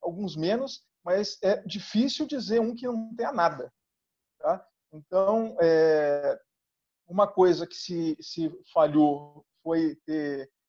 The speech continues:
instrumentos de mensuração dessa implementação, é, mas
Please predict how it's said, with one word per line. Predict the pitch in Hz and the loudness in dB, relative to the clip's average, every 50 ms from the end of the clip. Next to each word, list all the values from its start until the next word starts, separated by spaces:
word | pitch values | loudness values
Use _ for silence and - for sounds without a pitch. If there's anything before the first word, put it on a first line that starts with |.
| _ _ | _ _
instrumentos | 151 - - - 156 156 147 156 156 160 156 - 156 139 | -20 -20 -12 -10 -8 -6 -4 -4 -4 -4 -6 -10 -12 -12
de | 127 156 | -10 -8
mensuração | 151 151 147 143 - - 156 151 143 - - - 175 170 170 170 165 165 165 147 - _ _ _ _ _ _ _ | -8 -8 -8 -8 -6 0 0 0 0 0 -4 0 0 0 0 0 -4 -10 -10 -12 -12 _ _ _ _ _ _ _
dessa | 151 151 - - | -6 -6 -6 -6
implementação, | 156 139 156 147 143 143 143 147 - 156 147 - - 240 285 285 - _ _ _ _ _ _ _ _ _ _ | -10 -6 -6 -6 -6 -6 -10 -4 -4 -6 -4 -2 -4 -4 -4 -4 -8 _ _ _ _ _ _ _ _ _ _
é, | 160 156 156 151 147 147 143 143 143 143 139 139 135 135 139 - - - _ _ _ _ _ _ _ _ _ _ _ _ | 0 2 2 2 2 2 0 0 0 0 2 2 2 2 0 -2 -4 -8 _ _ _ _ _ _ _ _ _ _ _ _
mas | 165 170 180 185 175 180 - - | -2 0 0 0 0 -4 -10 -14